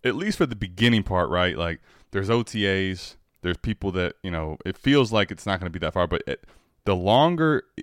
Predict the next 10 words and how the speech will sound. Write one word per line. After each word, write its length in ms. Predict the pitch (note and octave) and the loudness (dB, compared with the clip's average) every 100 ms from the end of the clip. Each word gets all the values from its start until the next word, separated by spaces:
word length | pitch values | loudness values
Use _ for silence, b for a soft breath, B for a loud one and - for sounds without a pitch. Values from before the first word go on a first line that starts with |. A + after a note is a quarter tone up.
| - | -6
it 200 | A2+ F#2+ | -6 -2
goes 400 | A2 G#2 F2+ E2 | 2 2 2 -2
in 140 | F2 | -6
this 140 | E2 | -8
summer 320 | - G2 F#2+ E2 | -8 -6 -6 -6
period, 320 | E2 D2 C#2+ | -8 -10 -6
right? 220 | D#2+ D#2+ | -6 -6
May, 400 | D#2 F2 E2 D2+ | -6 -4 -4 -6
June, 500 | C#2+ D2+ F#2 F2+ E2 | -10 -8 -4 -4 -4
July, 560 | D#2 D2+ E2+ E2 D#2 | -6 -2 0 0 -2